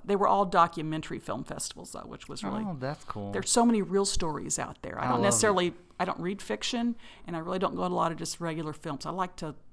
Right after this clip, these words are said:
Speaker 1: I gotta learn something if I'm gonna sit
Speaker 2: Yeah.
Speaker 1: and read or sit and watch something.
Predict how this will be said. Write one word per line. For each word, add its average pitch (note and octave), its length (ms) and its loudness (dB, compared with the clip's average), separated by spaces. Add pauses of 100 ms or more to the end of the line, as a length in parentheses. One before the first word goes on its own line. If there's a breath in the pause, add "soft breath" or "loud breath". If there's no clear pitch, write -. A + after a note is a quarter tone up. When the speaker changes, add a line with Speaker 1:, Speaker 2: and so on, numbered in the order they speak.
Speaker 1:
I E3+ 60 -12
gotta F3 180 -6
learn D3 280 -6
something - 380 -8
if D3+ 80 -10
I'm D3 80 -8
gonna D#3 120 -10
sit A#3+ 220 0
Speaker 2:
Yeah. C4+ 120 2
Speaker 1:
and D#3 140 -2
read D3+ 280 -6
or C#3+ 80 -10
sit - 220 -6
and E3 120 -8
watch - 300 -10
something. - 380 -12